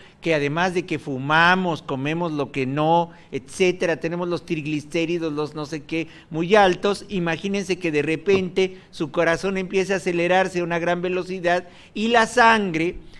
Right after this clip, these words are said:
apelmazada de tantos años que le hemos tenido ahí, empieza a dar vueltas así, pues cuajan de manera excepcional. Ahora que si quieren deshacerse de alguien, pues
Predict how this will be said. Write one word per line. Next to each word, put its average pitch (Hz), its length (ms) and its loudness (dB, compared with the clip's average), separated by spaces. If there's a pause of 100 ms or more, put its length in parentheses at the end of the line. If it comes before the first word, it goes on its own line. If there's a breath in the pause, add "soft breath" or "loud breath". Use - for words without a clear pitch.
(160 loud breath)
apelmazada 185 840 2
de 185 160 0
tantos 196 440 -4
años 190 300 -4
que 170 100 -6
le 165 100 -2
hemos 180 200 -6
tenido 180 320 -2
ahí, 185 160 2
empieza 180 420 0
a 170 40 0
dar 170 180 0
vueltas 175 400 -4
así, 170 280 -6 (360 loud breath)
pues - 380 -12 (260)
cuajan 139 480 -4
de 123 100 -10
manera 110 500 -4 (220 loud breath)
excepcional. 101 720 -10
Ahora 165 240 -2
que 139 120 -12
si 131 120 -12
quieren 156 300 -8
deshacerse 151 560 -6
de 165 140 -2
alguien, 143 260 -4
pues 139 240 -10